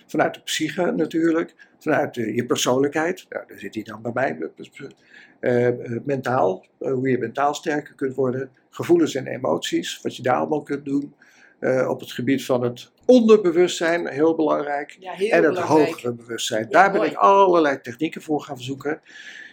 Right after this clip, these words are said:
Speaker 1: En in het begin was stressologie, toen het boek net uitkwam in tweeduizend achttien, was een beetje, ja, je moet dit, beetje van dit, beetje van dat. Tot een week nadat het boek uitkwam. En toen wist ik hormonen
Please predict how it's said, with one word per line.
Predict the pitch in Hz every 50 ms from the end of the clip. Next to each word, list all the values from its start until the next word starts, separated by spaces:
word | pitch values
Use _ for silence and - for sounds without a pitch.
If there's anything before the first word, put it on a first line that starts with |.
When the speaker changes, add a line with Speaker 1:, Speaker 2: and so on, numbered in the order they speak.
| _ _
Speaker 1:
En | - 143 139
in | 127 113 110
het | 110 104
begin | - 120 - 151 156 180
was | 180 139 117 -
stressologie, | - - 131 120 - - 113 113 117 - 123 120
toen | 123 135 120
het | 120 113
boek | 117 135 131 -
net | - 117 117 127
uitkwam | 131 143 156 156 - - 135 117 117 117
in | 113
tweeduizend | - - 117 117 117 117 113 110 - - -
achttien, | - 143 - - 127 113 -
was | 117 120
een | 127 110
beetje, | 113 110 113 120
ja, | 127 139
je | 156 -
moet | 117 117 117
dit, | - 123 127 - -
beetje | 131 123 120 120
van | 117 120
dit, | 123 143 151 -
beetje | - 127 120 127 -
van | - -
dat. | 127 147 185 - - _ _ _ _ - - - - - - - - _ _ _ -
Tot | - 247 202 160 - - -
een | - 127 120
week | 127 131 139 135 -
nadat | 139 135 139 147 127
het | 147 143 123
boek | 165 151 -
uitkwam. | 175 185 185 185 - - 170 240 233 240 -
En | - - - - - _ -
toen | - 226 233 220 226 196 147
wist | 123 131 135 135 - -
ik | 139 147 151 - - _ _ _ _ _ _ _
hormonen | _ _ - 123 123 123 143 160 160 165 156 120 107 - -